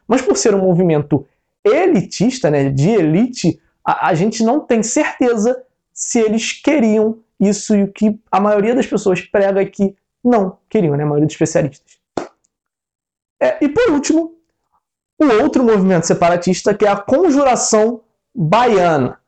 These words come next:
Cara, a Conjuração Baiana também tem a ver com tudo isso que eu já falei. Vocês têm que lembrar que na década de mil setecentos e sessenta, há a transferência da capital de Salvador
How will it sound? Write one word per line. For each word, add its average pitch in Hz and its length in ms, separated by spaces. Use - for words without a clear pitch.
Cara, 247 180
a - 20
Conjuração 240 540
Baiana 180 280
também 277 600
tem 214 140
a 180 60
ver 165 180
com 160 180
tudo 320 340
isso 190 200
que - 60
eu 175 60
já 160 100
falei. 190 460
Vocês 208 160
têm 277 120
que 302 80
lembrar 220 300
que 220 100
na 208 140
década 190 400
de 185 80
mil 185 140
setecentos 180 380
e 190 60
sessenta, 190 500
há 220 180
a 269 60
transferência 185 800
da 147 100
capital 170 560
de 147 80
Salvador 208 640